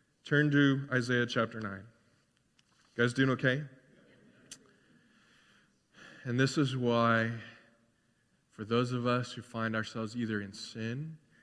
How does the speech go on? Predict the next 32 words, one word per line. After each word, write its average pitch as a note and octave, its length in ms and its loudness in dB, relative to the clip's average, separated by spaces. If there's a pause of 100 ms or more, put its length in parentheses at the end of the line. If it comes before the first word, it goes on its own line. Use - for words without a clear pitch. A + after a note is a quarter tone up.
(380)
or G2 200 -8
error A2 300 0
pining, G2 480 -12 (1500)
there G#2 180 -2
is G#2+ 340 -4
a G#2 100 -10
reality A2 840 -2
for A2+ 320 -14
all A2 220 -6
of G2+ 100 -10
us G2 180 -12
who F#2+ 140 -18 (120)
put A2 140 -8
our A2 80 -4
hope G#2+ 240 -12
in G#2+ 80 -14
Christ, G2 440 -14
and G#2 120 -16
this F#2+ 180 -16
is G#2 160 -16
it. F#2+ 200 -12 (1700)
Let C#3+ 80 6
me D#3+ 80 8
give D#3+ 160 6
you C#3 140 8
a - 20 6
little C3 160 4
context A#2+ 460 -4
before A2+ 240 -8
we G#2+ 100 -6
get G#2+ 160 -8
there. F#2+ 220 -16